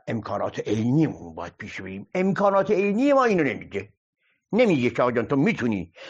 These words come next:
با رفرمیسم سوسیالیسم رو مستقر بکنی، هرچند هنوز اندک فرصتی وجود داره، اما این فقط در عرصهٔ نظره،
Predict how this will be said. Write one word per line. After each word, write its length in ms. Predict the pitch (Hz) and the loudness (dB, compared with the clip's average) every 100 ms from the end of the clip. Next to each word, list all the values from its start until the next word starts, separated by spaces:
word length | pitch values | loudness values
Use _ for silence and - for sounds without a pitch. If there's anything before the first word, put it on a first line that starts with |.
| - | -4
با 120 | 135 | -2
رفرمیسم 720 | 123 127 123 123 127 165 131 - _ _ _ _ _ _ _ - | 0 0 0 2 2 0 -2 -8 _ _ _ _ _ _ _ -20
سوسیالیسم 800 | - - 156 - 139 165 107 80 | -18 -4 -4 0 0 0 -2 -6
رو 140 | 80 | -12
مستقر 400 | 85 - 85 85 | -12 -14 -12 -12
بکنی، 360 | 85 87 - 85 _ _ _ _ _ - | -12 -16 -18 -20 _ _ _ _ _ -6
هرچند 640 | 131 156 175 214 233 - _ - - - _ _ _ _ | -2 -2 0 0 0 -4 _ -20 -20 -20 _ _ _ _
هنوز 440 | - 170 202 208 - _ _ _ | -2 2 2 0 -4 _ _ _
اندک 920 | 160 170 165 151 127 165 160 - - - _ _ _ _ _ _ | 0 2 4 4 4 2 0 -10 -8 -8 _ _ _ _ _ _
فرصتی 720 | - 170 156 - 240 240 220 - _ _ | -4 0 0 2 0 0 -4 -6 _ _
وجود 360 | 147 151 160 92 | -2 2 2 2
داره، 240 | 95 95 - | -2 -4 -2
اما 320 | 226 247 208 | 0 0 2
این 120 | 240 | 0
فقط 260 | - 170 196 | 0 -2 0
در 140 | 151 | -2
عرصهٔ 300 | 107 - 160 | -4 -4 -2
نظره، 560 | 143 104 82 95 90 | 0 -2 -2 -4 -4